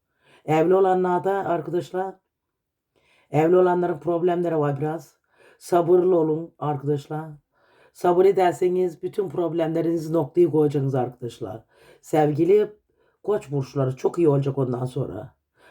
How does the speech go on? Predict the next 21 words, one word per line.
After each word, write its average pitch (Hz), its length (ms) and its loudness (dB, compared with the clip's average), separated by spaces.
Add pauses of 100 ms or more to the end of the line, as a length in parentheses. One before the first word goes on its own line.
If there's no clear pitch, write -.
(120)
Problemlerin 180 720 2
var 175 220 2
biraz. 131 380 -4 (840)
Ama 175 260 2
ağır 185 280 4
ağır 175 220 4
gidecek 143 460 -4
arkadaşlar. 131 680 -6 (460)
Para 165 300 2
problemi 175 480 0
olsun, 165 580 -4
evlilik 156 460 -2
olsun, 170 480 -2
nişan 175 280 -2
olsun, 170 520 -2
düğün 175 220 2
olsun. 170 420 -4 (420)
Problemlerin 180 680 2
var 139 180 0
biraz, 135 220 -2
sıkıntı. 147 600 -4